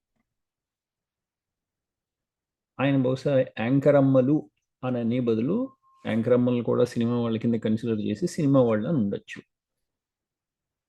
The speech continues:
But అట్లాంటి తప్పులు ఆ ట్వీట్ రాసిన వాళ్ళు కానీ, టైప్ చేసిన వాళ్ళు కానీ చేయకూడదు. ఎందుకంటే, అక్కడ కార్తీ యాంకర్కి సర్ది చెప్తున్నాడు, అది సెన్సిటివ్ ఇష్యూ, అట్లాంటివి మాట్లాడకు అని.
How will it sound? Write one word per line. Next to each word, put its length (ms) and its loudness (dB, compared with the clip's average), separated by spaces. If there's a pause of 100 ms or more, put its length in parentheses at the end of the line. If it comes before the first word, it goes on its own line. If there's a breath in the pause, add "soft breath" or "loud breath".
(300)
But 160 0 (1200)
అట్లాంటి 420 0
తప్పులు 400 -4 (1600)
ఆ 20 -6
ట్వీట్ 320 -6
రాసిన 320 0
వాళ్ళు 240 0
కానీ, 360 -2
టైప్ 360 -2
చేసిన 260 -4
వాళ్ళు 180 0
కానీ 220 -2 (160)
చేయకూడదు. 440 -2
ఎందుకంటే, 420 -2
అక్కడ 440 -2 (460)
కార్తీ 680 -4 (1040)
యాంకర్కి 460 2
సర్ది 260 2
చెప్తున్నాడు, 520 0
అది 100 0
సెన్సిటివ్ 540 0
ఇష్యూ, 240 -2
అట్లాంటివి 460 0
మాట్లాడకు 640 0
అని. 140 -6